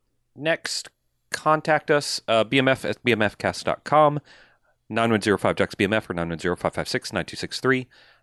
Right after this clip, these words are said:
Uh, that is the Garfield phone. Give him a ring. Garfield has been lonely lately and wants to hear from you. Um, you can't, like, have a dialogue with him, but you can leave him a message and he'll relay it to us.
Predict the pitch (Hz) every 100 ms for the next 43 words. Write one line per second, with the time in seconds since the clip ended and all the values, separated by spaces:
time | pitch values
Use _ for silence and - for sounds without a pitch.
0 | - 85 82 82 87 85 78 - - 92
1 | 104 95 - - 85 85 - _ _ -
2 | 208 214 208 190 165 113 156 - 240 214
3 | - 170 156 156 151 95 85 - 85 92
4 | 101 113 - 113 120 - 76 67 67 _
5 | _ _ _ _ - 92 90 92 113 156
6 | 110 117 - 107 95 - - 101 87 78
7 | 69 69 71 76 80 98 80 90 90 82
8 | 78 87 80 76 73 - 76 67 - 76
9 | 76 73 71 - - 62 -